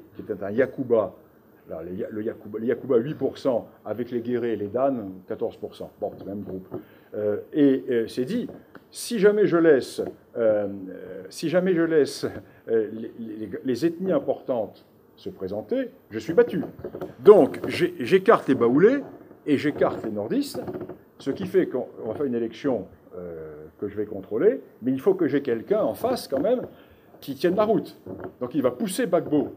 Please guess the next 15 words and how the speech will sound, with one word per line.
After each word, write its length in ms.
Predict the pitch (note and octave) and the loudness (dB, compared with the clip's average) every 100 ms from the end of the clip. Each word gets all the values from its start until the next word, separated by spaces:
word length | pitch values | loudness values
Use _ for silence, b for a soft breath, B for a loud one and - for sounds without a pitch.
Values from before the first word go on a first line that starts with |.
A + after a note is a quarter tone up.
| - - | -16 -14
Et 80 | F#2+ | -10
Gbagbo 280 | F#2 C#3 | -4 -2
se 120 | C3+ G#2 | -2 -4
dit, 160 | D3 | -6
mais 100 | G#2+ | -6
moi, 200 | G#2+ C3+ | -2 -2
je, 140 | - G2+ | -2 -12
c'est 160 | - A2+ | -10 -8
moi 80 | A#2+ | -6
qui 120 | G#2 | -6
vais 80 | G#2 | -6
l'emporter. 420 | A#2+ F#3 C4+ G3 | -6 -6 -8 -8
Parce 140 | - | -8
que 40 | A#2+ | -4
Gbagbo 520 | F3 E3 F3 D3+ | -2 4 6 6